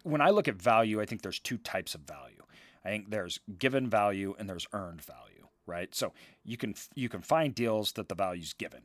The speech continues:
It's just so off the market, right? And it's like, nobody saw it and it wasn't on the M L S and you found it. And it's just this easy up rents to market, right?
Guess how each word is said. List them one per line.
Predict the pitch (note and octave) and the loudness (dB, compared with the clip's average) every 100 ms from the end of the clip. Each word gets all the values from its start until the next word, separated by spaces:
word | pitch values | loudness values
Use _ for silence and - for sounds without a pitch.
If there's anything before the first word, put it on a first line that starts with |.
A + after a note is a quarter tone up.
| - | -14
It's | A#2 | -6
just | F#3+ - | -4 2
so | E3+ D#3 - | 2 2 4
off | A2 A#2+ - | 6 6 2
the | |
market, | F2+ E2 E2+ - A#1 _ _ E2+ | -10 -8 -10 -12 -20 _ _ -6
right? | F2+ A2 A2 - | -2 -2 -4 -8
And | A2 | -6
it's | G2 | -2
like, | G2+ F#2+ | -2 0
nobody | C3 D#3 C#3+ A2+ | 6 6 6 0
saw | - - B2+ B2 A#2+ | 2 8 10 10 10
it | A#2 A2+ | 6 2
and | F#2+ F#2+ | -8 -6
it | |
wasn't | A2+ D3+ C#3 | 4 4 6
on | C3 | 2
the | A#2 | 4
M | A2+ | 2
L | G#2 G#2 | 4 4
S | G#2 - | 4 0
and | A#2 | -4
you | |
found | A#2 A2 | 0 0
it. | G#2+ | 2
And | A#2 | -2
it's | A2+ | -2
just | A#2+ A2+ | -2 0
this | A2 - - - _ - | -4 -6 -16 -20 _ -4
easy | D3+ D3+ B2+ B2+ A2+ - B2+ | 0 2 4 2 0 2 4
up | A#2+ - | 4 2
rents | A2 A#2+ A#2 G#2+ - - | 2 4 4 0 -4 -4
to | G#2 | -6
market, | G2+ G#2+ G2+ | -2 -2 -2
right? | G2 G#2+ | 0 -2